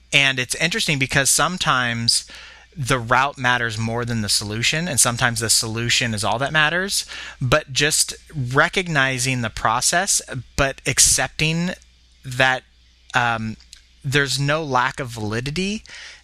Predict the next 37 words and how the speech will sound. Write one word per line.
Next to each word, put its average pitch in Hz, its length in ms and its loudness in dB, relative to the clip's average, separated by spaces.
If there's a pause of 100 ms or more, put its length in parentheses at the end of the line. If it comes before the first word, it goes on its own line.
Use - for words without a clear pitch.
(240)
in, 131 380 0 (100)
in 131 160 0
the 120 100 -2
approach, - 840 -4 (520)
uh, 127 240 2 (100)
I 131 120 2
think 147 280 -2
is, 127 140 0
like, 120 160 -2
a, - 120 -6
has 131 200 0
been 131 160 0
a 117 40 0
breakthrough 113 800 -4
for - 220 -8
me, 123 260 -2
at 113 140 -4
least, 98 580 -2 (320)
of 113 140 -6
just 117 220 -2
accepting, 127 440 0
like, 113 220 -6
well, 131 240 -6 (240)
just - 240 -2
because 151 320 -2
somebody 127 280 -4
does 110 180 -2
it - 180 -12
differently, 123 540 -6
that 107 140 -6
doesn't 110 280 -8
mean, 113 520 -6 (440)
um, 113 260 -2
that 110 140 -2
it's - 160 -6
not 113 320 -2 (720)
as 127 220 -2